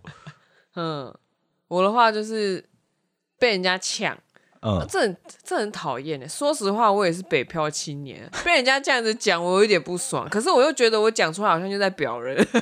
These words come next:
Speaker 2: <laughs> 你的状况是怎么样？
Speaker 1: 双重困难。
Speaker 2: <laughs> 你的状况是怎么样？
Speaker 1: 我那时候在等车，也是要回家，就是
Speaker 2: 也在北-，台北车站。
Speaker 1: 对，那边等，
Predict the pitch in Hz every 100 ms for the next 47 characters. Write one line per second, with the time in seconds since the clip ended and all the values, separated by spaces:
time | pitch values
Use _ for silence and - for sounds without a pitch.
0 | - 294 - - - 95 98 - 117 110
1 | 107 110 269 - - 190 196 - 220 190
2 | 147 - - - 220 - 226 - 269 -
3 | - 247 254 226 170 110 110 - 113 113
4 | 107 98 240 294 302 262 262 254 170 160
5 | 190 185 156 160 175 175 127 117 - -
6 | 98 107 - _ _ _ 170 170 101 107
7 | 95 101 - - 95 90 - 85 - 78
8 | 190 185 202 202 196 151 135